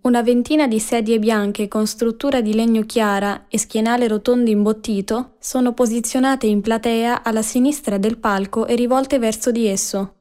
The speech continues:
Sopraggiungono Don Giovanni e Leporello a bordo del taxi. Don Giovanni scende, indossa il passamontagna ed esce correndo dal centro. Leporello, rimasto solo, prende una bibita in lattina dal portabagagli.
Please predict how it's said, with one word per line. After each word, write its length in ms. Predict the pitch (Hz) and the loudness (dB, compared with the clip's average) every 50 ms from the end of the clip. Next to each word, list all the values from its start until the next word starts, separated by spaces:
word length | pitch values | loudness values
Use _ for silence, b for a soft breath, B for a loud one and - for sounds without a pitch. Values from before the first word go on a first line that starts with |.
| _ _ _ | _ _ _
Sopraggiungono 840 | - - 262 240 - 254 240 - - 285 320 320 302 262 226 220 220 | -2 -2 0 0 0 -2 -2 -2 0 2 4 4 4 4 4 4 4
Don 180 | 214 226 226 | 4 4 4
Giovanni 480 | 233 240 240 247 247 233 220 214 202 202 | 4 4 4 2 2 4 2 2 2 2
e 60 | 202 | 2
Leporello 640 | 202 220 214 - 269 262 220 196 190 196 196 214 | 2 0 0 2 2 2 2 2 0 0 0 0
a 180 | 214 214 254 247 | 0 0 0 2
bordo 320 | 233 247 247 254 247 262 | 2 2 2 2 2 2
del 160 | 240 247 247 - | 2 2 0 0
taxi. 500 | - 202 185 185 - - - 208 196 190 - _ _ _ | -4 -6 -6 -6 -6 -6 -6 -6 -6 -6 -8 _ _ _
Don 240 | - 214 226 226 226 | -2 0 2 4 4
Giovanni 420 | 220 233 233 233 233 226 220 220 | 4 4 2 2 2 4 2 2
scende, 720 | 214 - - 233 214 208 208 208 214 233 262 277 269 - - | 2 0 0 0 0 2 2 2 2 2 0 0 -4 -10 -6
indossa 460 | _ 208 208 208 226 226 220 220 - 196 | _ 0 2 2 2 2 0 0 -2 -4
il 100 | 190 - | -4 -2
passamontagna 1000 | - 208 - - 208 208 208 214 226 226 233 214 208 208 214 220 226 233 233 | -4 -4 -4 -2 -2 -2 0 0 0 0 0 0 2 2 0 0 0 -2 -4
ed 160 | - 240 233 | -4 -2 0
esce 300 | 233 233 240 - - 294 | 0 0 -2 -2 -2 -2
correndo 460 | 285 - 294 285 247 208 202 214 214 214 | 0 0 0 2 2 0 0 0 0 2
dal 180 | 214 220 233 | 0 0 0
centro. 800 | 226 - - 208 196 190 190 190 190 190 190 190 - _ _ _ _ | -2 -2 -2 0 0 0 -2 -2 -2 -4 -4 -6 -8 _ _ _ _
Leporello, 800 | - 240 269 262 269 269 247 233 214 202 208 214 226 240 240 - | 2 2 2 4 4 4 4 4 4 2 2 2 2 0 0 0
rimasto 480 | 220 214 220 226 226 226 - - 220 | 0 2 2 2 2 0 -2 -2 -2
solo, 500 | 214 - - 214 202 196 196 202 220 226 B B B B B B | -2 0 0 2 2 2 0 0 -2 -4 B B B B B B
prende 320 | - 269 277 294 294 269 | 0 2 4 4 4 4
una 240 | 240 226 220 214 208 | 4 4 2 2 2
bibita 360 | 220 254 262 220 214 214 220 | 2 2 2 2 2 2 0
in 120 | 208 202 220 | 0 2 0
lattina 420 | 240 247 247 - 240 220 214 220 | 0 -2 -2 -2 0 2 2 2
dal 160 | 202 196 196 196 | 2 0 -2 0
portabagagli. 920 | - 240 233 - - 247 220 220 214 196 185 185 185 175 180 196 196 190 | -2 -2 -2 0 -2 0 0 2 2 0 0 -2 -4 -4 -4 -4 -4 -4